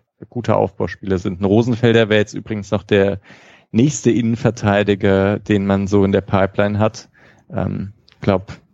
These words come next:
achtzehn noch. Und also der gefällt mir auch sehr, sehr gut und der wirkt unglaublich reif.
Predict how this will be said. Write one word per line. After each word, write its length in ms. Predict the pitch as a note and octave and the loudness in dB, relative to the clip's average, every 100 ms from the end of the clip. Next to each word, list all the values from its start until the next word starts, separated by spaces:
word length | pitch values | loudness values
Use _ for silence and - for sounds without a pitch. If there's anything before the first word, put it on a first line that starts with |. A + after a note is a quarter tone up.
| _ | _
achtzehn 480 | - G2+ - G#2+ G2+ | -6 -4 -2 0 2
noch. 260 | G2 G2 - _ - - _ - | 0 -2 -18 _ -20 -20 _ -2
Und 400 | F#2+ F#2 G2 F#2 - _ _ - - - - | 2 2 0 -10 -18 _ _ -20 -18 -10 -4
also 260 | A2 A2 G#2+ | -4 -4 -4
der 140 | C3+ C3 | -2 -2
gefällt 560 | - - - D3 D3 | -4 -4 0 0 0
mir 160 | A2+ - | -4 -4
auch 220 | - B2 | -2 -2
sehr, 180 | - G2+ | 0 -4
sehr 140 | F2+ F2 | -4 -6
gut 180 | G2+ | -8
und 100 | G#2 | -2
der 140 | G2+ G2+ | -2 2
wirkt 220 | G#2+ - - | -2 -2 -2
unglaublich 600 | E3 B2 G2 - G2+ - | 0 2 0 -2 -12 -6
reif. 380 | F#2 F2+ - | -4 -4 -10